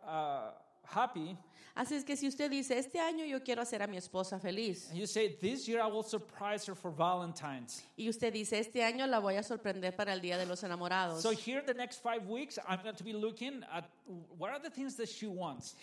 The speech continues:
Speaker 2: Entonces estas próximas cinco semanas voy a estar viendo qué es lo que a ella le gusta.
Speaker 1: Maybe she's craving something.
Speaker 2: Quizás ella está saboreando algo.
Speaker 1: And, and she doesn't know, but I'm going to surprise her,
Speaker 2: Y ella
Speaker 1: right?
Speaker 2: no sabe, pero yo la voy a sorprender.
Speaker 1: She loves white chocolate.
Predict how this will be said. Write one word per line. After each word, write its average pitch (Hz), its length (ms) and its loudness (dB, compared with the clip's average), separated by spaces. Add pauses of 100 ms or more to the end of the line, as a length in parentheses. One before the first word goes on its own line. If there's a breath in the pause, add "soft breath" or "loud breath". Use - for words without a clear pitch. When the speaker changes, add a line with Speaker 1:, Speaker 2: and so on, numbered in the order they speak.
(120)
Speaker 2:
Entonces 240 360 0
estas 233 240 0
próximas 214 480 -2
cinco 240 320 0
semanas 269 540 0
voy 285 140 -2
a 370 40 -2
estar 330 260 0
viendo 240 320 0
qué 214 100 0
es 196 100 -4
lo 196 120 0
que 185 100 -2
a - 20 2
ella 160 160 0
le 165 100 -2
gusta. 196 380 -4
Speaker 1:
Maybe 247 120 2
she's - 280 -4
craving 240 440 0
something. 185 680 -4
Speaker 2:
Quizás 220 400 2
ella 220 180 2
está 208 380 4
saboreando 190 640 0
algo. 196 440 2 (580)
Speaker 1:
And, 214 320 -2
and 202 220 0
she 240 160 -4
doesn't 269 320 0
know, 240 100 2
but 202 120 -2
I'm 214 160 -2
going 208 180 -6
to 202 80 -10
surprise 160 540 -8
her, 117 180 -12
Speaker 2:
Y 208 120 0
ella 196 160 4
Speaker 1:
right? 196 60 0
Speaker 2:
no 202 100 -2
sabe, 294 340 0
pero 202 180 2
yo 214 140 2
la 330 100 4
voy 285 160 4
a 302 80 2
sorprender. 170 560 0
Speaker 1:
She 202 80 -4
loves 170 260 0
white 147 300 0
chocolate. 127 460 -8